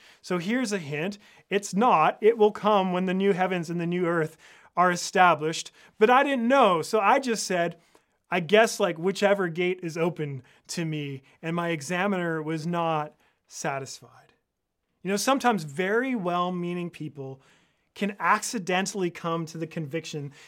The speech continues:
that getting the right answers to the right questions is what faith is all about. And sometimes they can mistakenly conclude that if you don't have the right answer, then clearly you don't have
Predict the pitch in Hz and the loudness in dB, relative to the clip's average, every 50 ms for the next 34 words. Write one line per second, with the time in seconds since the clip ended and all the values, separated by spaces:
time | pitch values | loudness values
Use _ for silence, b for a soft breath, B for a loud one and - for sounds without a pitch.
0 | B B - 240 - 160 131 _ - 185 180 185 214 220 233 233 226 196 202 165 | B B -14 -14 -12 -14 -12 _ -4 -2 0 0 0 0 0 -2 -4 -4 -6 -6
1 | 151 151 175 185 208 226 226 - _ - 175 180 185 180 - - 180 175 170 - | -4 -4 -2 0 -2 -2 -4 -8 _ -8 -6 -6 -6 -6 -6 -4 -4 -4 -4 -6
2 | - - 165 151 143 139 156 170 196 208 - - - - 180 156 151 - - 170 | -8 -8 -8 -8 -6 -4 -4 -4 -4 -4 -6 -10 -6 -4 -4 -4 -4 -6 -8 -8
3 | 156 151 151 147 143 - B B B B B B B 170 165 151 156 180 180 202 | -8 -8 -8 -10 -10 -14 B B B B B B B -8 -8 -6 -6 -6 -6 -6
4 | - - - 180 170 170 165 170 170 156 143 151 143 147 143 139 117 123 110 110 | -8 -8 -6 -4 -2 -2 -4 -4 -8 -8 -6 -6 -6 -6 -6 -8 -10 -14 -20 -20
5 | _ _ _ _ _ _ _ _ _ _ _ _ _ _ _ _ _ _ _ _ | _ _ _ _ _ _ _ _ _ _ _ _ _ _ _ _ _ _ _ _
6 | _ _ _ _ _ _ B B B B B - 180 180 - - 285 254 262 - | _ _ _ _ _ _ B B B B B -6 -6 -6 -2 0 0 0 0 0
7 | 226 208 190 185 190 202 196 - 196 190 196 - 208 185 180 175 160 - - - | 0 0 0 0 -2 -4 -4 -4 -4 -4 -4 -4 -4 -4 -4 -6 -6 -10 -12 -8
8 | - 202 196 220 220 - 247 240 233 233 233 226 - - 214 190 202 - - 170 | -4 -2 -2 -2 -2 -4 -6 -6 -4 -4 -6 -6 -8 -10 -10 -10 -12 -14 -12 -10
9 | 165 147 135 127 120 117 - B B B B B B B B 175 185 240 175 139 | -10 -10 -10 -12 -14 -16 -20 B B B B B B B B -12 -12 -10 -12 -14
10 | - - 151 151 175 214 240 247 233 233 233 233 170 151 196 196 196 196 180 175 | -14 -16 -14 -10 -6 -4 -4 0 0 0 0 0 -4 -6 -4 -4 -2 -4 -4 -6
11 | 180 170 156 165 170 175 175 175 - 160 160 165 165 - - 170 165 147 156 143 | -8 -6 -4 -4 -4 -4 -4 -6 -10 -12 -12 -10 -10 -8 -8 -8 -6 -6 -8 -10
12 | 139 - - - 165 175 180 180 180 175 170 170 165 b b b b b - 123 | -10 -12 -12 -10 -8 -6 -6 -6 -6 -6 -6 -8 -10 b b b b b -20 -16
13 | 113 143 165 165 156 156 156 156 156 156 - - 139 135 135 131 127 123 _ | -12 -10 -8 -6 -6 -6 -6 -6 -8 -10 -14 -16 -16 -14 -14 -14 -16 -18 _